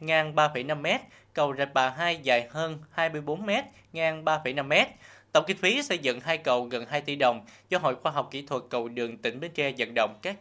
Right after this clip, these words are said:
doanh nghiệp hỗ trợ. Đến nay, cầu Rạch Bà một đã xây dựng hoàn thành và đưa vào sử dụng, giúp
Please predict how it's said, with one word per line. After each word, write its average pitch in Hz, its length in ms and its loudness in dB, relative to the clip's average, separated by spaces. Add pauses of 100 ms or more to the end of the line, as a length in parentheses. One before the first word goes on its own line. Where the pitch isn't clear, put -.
doanh 131 160 -4
nghiệp 113 180 -4
hỗ 120 160 -6
trợ. 113 200 4 (600)
Đến 233 180 2
nay, 208 140 4
cầu 160 160 -4
Rạch 143 120 -4
Bà 139 160 6
một 131 300 0
đã 120 200 2
xây 175 180 -8
dựng 127 200 -6
hoàn 123 220 -2
thành 123 280 -4
và 123 100 0
đưa 147 180 -6
vào 123 140 0
sử 143 140 -6
dụng, 117 280 -2 (220)
giúp 247 120 -4